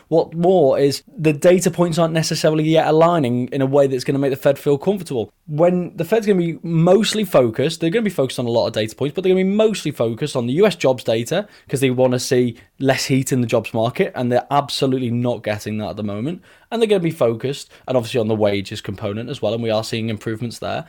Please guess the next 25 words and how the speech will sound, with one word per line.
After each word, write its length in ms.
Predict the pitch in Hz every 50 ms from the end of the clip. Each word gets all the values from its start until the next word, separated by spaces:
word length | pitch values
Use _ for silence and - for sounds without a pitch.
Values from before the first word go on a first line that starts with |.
| - - _
to 140 | - - 117
an 60 | 117
extent. 420 | 113 104 - - - 107 135 151 - - - - _ -
And 80 | 190
they're 80 | 208 190
gonna 120 | 170 160
be 20 | 151
focused, 480 | - 117 113 117 110 - 127 117 -
of 160 | 117 117 117
course, 260 | - - 127 127 127 -
on 120 | 147 151
the 100 | 156 160
inflation 480 | 170 165 165 - 220 233 190 - 147 131
data, 260 | 123 127 123 - 127
and 80 | 120
in 80 | 120 123
particular 460 | - - - 127 117 - 127 127 135
the 80 | 143 151
core 280 | - - 214 220 202
inflation 400 | 185 160 - 139 123 123 - 135
data, 260 | 127 131 127 123 - 131
and 120 | 135 143
we 60 | 147
have 180 | - - 175 165
seen 320 | - - 214 214 196 -